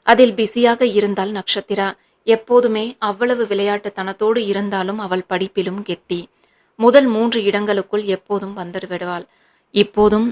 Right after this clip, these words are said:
அப்படியே புத்தகமும் கையுமாக இருக்கும் மகளை பார்த்து பார்த்து கவனித்துக் கொண்டார் இந்து. நேரத்திற்கு சாப்பிடாமல் தூங்காமல் படித்துக்கொண்டே இருப்பவளுக்கு சாப்பாடு ஊட்டி, அவள் உறங்கும் வரை அருகில் இருந்து குடிக்க ஏதாவது கொடுத்து என மகளோடே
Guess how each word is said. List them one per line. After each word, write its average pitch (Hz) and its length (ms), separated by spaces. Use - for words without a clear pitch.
அப்படியே 208 460
புத்தகமும் 214 720
கையுமாக 202 500
இருக்கும் 202 420
மகளை 202 340
பார்த்து 190 480
பார்த்து 190 340
கவனித்துக் 190 420
கொண்டார் 185 320
இந்து. 190 300
நேரத்திற்கு 226 580
சாப்பிடாமல் 196 800
தூங்காமல் 202 560
படித்துக்கொண்டே 202 720
இருப்பவளுக்கு 190 680
சாப்பாடு 196 520
ஊட்டி, 185 360
அவள் 196 240
உறங்கும் 220 420
வரை 196 260
அருகில் 196 440
இருந்து 190 320
குடிக்க 233 360
ஏதாவது 190 560
கொடுத்து 196 480
என 196 180
மகளோடே 220 560